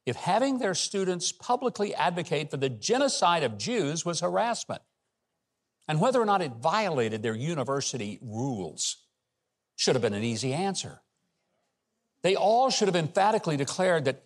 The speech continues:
yes, of course it's harassment to publicly call for the murder of Jews, and it not only violates the rules of our university,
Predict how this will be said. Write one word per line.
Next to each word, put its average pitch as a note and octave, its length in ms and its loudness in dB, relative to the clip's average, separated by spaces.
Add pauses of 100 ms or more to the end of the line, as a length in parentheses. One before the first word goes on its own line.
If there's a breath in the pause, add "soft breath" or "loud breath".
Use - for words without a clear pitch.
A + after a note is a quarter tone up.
(140)
yes, F3 440 2
of C3 140 0
course D4 400 2
it's A#2+ 160 0
harassment G2+ 640 2
to - 80 -2
publicly C3+ 600 0
call G2 420 2
for B2+ 140 -4
the A2+ 80 0
murder A2+ 320 2
of F2+ 80 -4
Jews, C3+ 760 -2
and F3 140 2
it E3+ 100 0
not A#3+ 200 4
only G#3+ 220 4
violates C#3+ 720 4
the B2+ 100 0
rules D3+ 400 4
of C3 80 2
our B2+ 100 6
university, B2 840 2